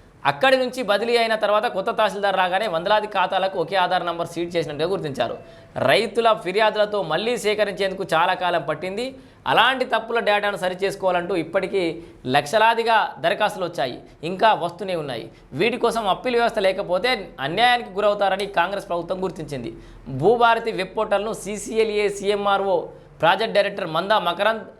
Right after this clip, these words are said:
నేతృత్వంలో అనేక మార్పులు తీసుకొచ్చారు. ఆర్ఓఆర్ ట్వంటీ ట్వంటీ ఫైవ్ నిబంధనల ప్రకారం తీర్చిదిద్దుతున్నారు. ఇప్పుడు ఈ అప్పీల్ వ్యవస్థను తీసుకురావడంలో ఆయన కీలక పాత్ర వహించారు. So అప్పీల్ చేసుకునే విధానం, ఒకవేళ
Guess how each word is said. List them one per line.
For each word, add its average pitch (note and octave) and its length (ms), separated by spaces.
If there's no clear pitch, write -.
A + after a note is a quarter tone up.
నేతృత్వంలో G3 560
అనేక G#3 340
మార్పులు G3+ 380
తీసుకొచ్చారు. E3 840
ఆర్ఓఆర్ G#3+ 560
ట్వంటీ F#3+ 260
ట్వంటీ G3+ 220
ఫైవ్ F#3+ 140
నిబంధనల F#3 300
ప్రకారం F#3 400
తీర్చిదిద్దుతున్నారు. F3 680
ఇప్పుడు G#3 260
ఈ G3 60
అప్పీల్ F#3 260
వ్యవస్థను F#3+ 560
తీసుకురావడంలో G3 580
ఆయన F#3 160
కీలక G3 360
పాత్ర F3 580
వహించారు. D#3+ 460
So A#3 40
అప్పీల్ A#3 380
చేసుకునే A#3+ 340
విధానం, G3+ 380
ఒకవేళ A3+ 500